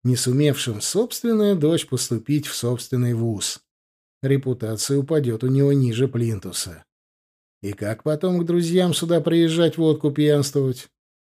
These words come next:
Засмеют же. Дальше, походу, у меня был дом Мишки Кузнецова.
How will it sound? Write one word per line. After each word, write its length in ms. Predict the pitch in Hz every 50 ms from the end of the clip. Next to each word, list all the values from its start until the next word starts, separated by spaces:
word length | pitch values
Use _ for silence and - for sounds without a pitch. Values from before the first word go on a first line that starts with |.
| _ -
Засмеют 640 | 110 139 147 - - 175 165 160 170 180 220 233 190
же. 280 | 131 101 90 78 - - _ _ _ _ _ _ _ _ _ _ _ _ _ _ _ _ _ _ _ _ _
Дальше, 380 | - - 202 226 208 - 190 156
походу, 380 | 185 175 - 185 180 156 160
у 40 | 160
меня 220 | 165 180 214 226
был 220 | 214 185 175 147 120
дом 340 | 104 120 135 147 156 147 - -
Мишки 500 | - 107 107 113 117 113 - - - 117
Кузнецова. 1000 | 113 - - 120 113 110 120 117 104 - - - 101 92 85 80 80 76 73 -